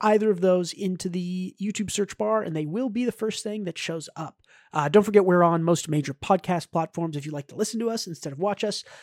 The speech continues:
Uh, we're on Spotify, we're on Apple Podcasts, we're on everything, we're on R S S. Uh, the best thing you can do to support us, if you want to support us,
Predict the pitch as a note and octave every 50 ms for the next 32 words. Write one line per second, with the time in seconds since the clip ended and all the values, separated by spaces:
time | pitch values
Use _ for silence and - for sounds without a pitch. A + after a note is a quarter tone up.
0 | - _ - - D3+ C#3+ C#3 C#3+ E3 E3 D3+ C#3+ C3+ C3+ C3+ - - A#3 A3+ G#3
1 | F#3+ - G#3 G3 G3 F#3 F#3 F3+ F3+ F3+ F3 E3 - D#3+ - - D#3 D#3 D#3 -
2 | D#3 D#3 D#3 D3 C#3+ - - - D3 D3 D3 C#3+ C#3 D3 D3 C#3+ C#3 - C#3 C3+
3 | D3 C3+ - D3+ D3 C#3+ D3 D#3 - - F3 D#3+ D#3+ - C#3+ C#3 D3 D#3 - B3+
4 | A#3 A3 - - - _ _ _ _ _ _ _ _ _ _ _ _ _ _ -
5 | D#3 D3+ D3 D3 C#3+ C#3+ C#3+ _ _ _ _ _ _ _ _ _ _ - F#3 D#3+
6 | C4+ D4+ D#4 - E4+ D4+ C#4 - B3+ A#3+ C#4 A#3+ A3+ - F#3+ - - D4+ C#4 G3+
7 | A3 A3+ - - F#3 - - E3 F3+ A#3 B3 G#3 - C#3+ - D3+ C#3+ C#3+ E3 G3
8 | - -